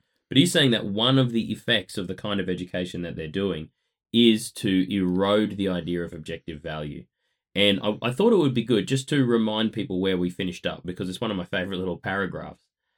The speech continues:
So this is the last paragraph of the first chapter before we move on to the second chapter. He says this, "And all the time, such is the tragic comedy of our situation,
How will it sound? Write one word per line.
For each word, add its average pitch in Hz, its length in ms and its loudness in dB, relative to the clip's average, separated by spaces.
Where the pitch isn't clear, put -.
So 117 140 2
this 151 240 2
is 139 160 0
the 107 100 4
last 107 400 0
paragraph 90 540 -2
of 131 280 2
the 107 360 0
first 120 460 6
chapter - 460 -10
before 95 240 -2
we 92 140 4
move 87 240 2
on 85 160 -6
to 80 100 -14
the 78 100 -12
second - 380 -12
chapter. - 300 -18
He 104 100 -6
says 101 260 0
this, - 320 -8
"And 92 200 -4
all 165 260 6
the 160 80 0
time, 98 580 -2
such 127 300 -2
is 127 160 0
the 101 120 -6
tragic 120 500 -2
comedy 107 420 -2
of 98 100 0
our 101 160 0
situation, 85 840 -8